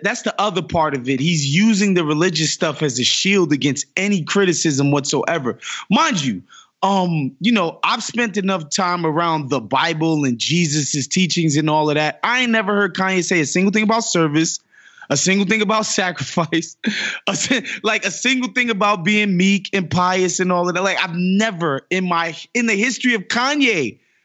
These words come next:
heard him say any of that. And those are the themes of, you know, what they tell you the teachings of Jesus are. So it's all nonsense, bro. It's all just another marketing ploy. And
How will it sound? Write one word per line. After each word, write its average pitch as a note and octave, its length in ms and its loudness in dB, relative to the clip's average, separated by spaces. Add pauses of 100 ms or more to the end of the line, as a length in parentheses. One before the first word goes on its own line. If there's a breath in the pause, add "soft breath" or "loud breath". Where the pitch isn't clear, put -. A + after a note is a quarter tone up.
(140)
heard A#3+ 160 0
him A#3+ 80 2
say F#3+ 380 -2
any A#3 320 2
of D#3+ 100 0
that. C#3 240 0
And G3+ 120 2
those A#3+ 200 0
are A3+ 60 0
the F#3+ 80 0
themes G#3 480 0
of, D3+ 180 -2 (300 loud breath)
you G3 140 2
know, C#3+ 340 0 (120)
what F3+ 260 0
they F3+ 100 2
tell G#3 320 0
you F3+ 140 -2
the D3+ 100 0
teachings D#3+ 460 -2
of C3+ 100 -2
Jesus D3+ 500 0
are. C3+ 220 0
So F3+ 380 -2 (480 loud breath)
it's C#4+ 280 -2
all F3+ 460 2
nonsense, D3 840 0
bro. D#3+ 200 0
It's F3+ 260 -2
all G3+ 240 2
just E3+ 260 -6
another D#3 360 0
marketing C#3 600 0
ploy. C#3+ 360 0
And F#3 240 -2